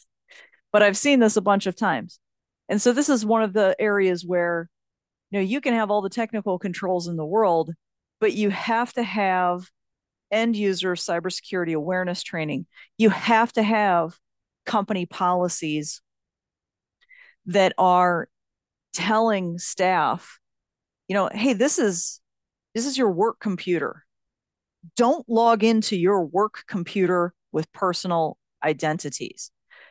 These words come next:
If you want to look at your personal email at work, don't use your work computer for that. Use your smartphone.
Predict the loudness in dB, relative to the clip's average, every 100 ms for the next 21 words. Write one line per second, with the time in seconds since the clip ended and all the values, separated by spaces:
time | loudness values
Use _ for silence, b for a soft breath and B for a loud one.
0 | -6 2 4 6 6 8 6 6 4 2
1 | 2 4 4 4 4 2 2 4 6 8
2 | 6 4 2 4 4 2 -10 _ _ _
3 | _ _ _ _ _ _ 0 2 4 2
4 | 2 2 2 2 0 -2 -6 -4 -2 -2
5 | -2 -4 -6 _ _ -6 -2 -2 -2 -6
6 | _ _ -4 -2 0 0 0 0 -2 -2
7 | -8 -10